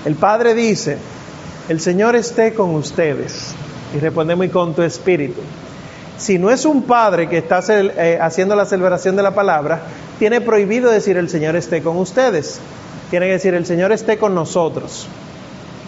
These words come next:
Porque Él no es Cristo cabeza. ¿Qué pasa? Que lo que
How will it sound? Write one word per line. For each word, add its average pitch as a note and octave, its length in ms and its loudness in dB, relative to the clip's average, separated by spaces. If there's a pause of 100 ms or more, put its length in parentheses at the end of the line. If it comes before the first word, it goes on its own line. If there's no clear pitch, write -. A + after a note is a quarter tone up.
(380)
Porque G3+ 440 2
Él A#3 160 0
no A#3 140 2
es C4+ 340 0 (200)
Cristo G3 380 0
cabeza. D3+ 480 0 (1160)
¿Qué G3+ 100 2
pasa? E3+ 480 0 (560)
Que F#3 160 4
lo F3+ 180 4
que F3+ 380 0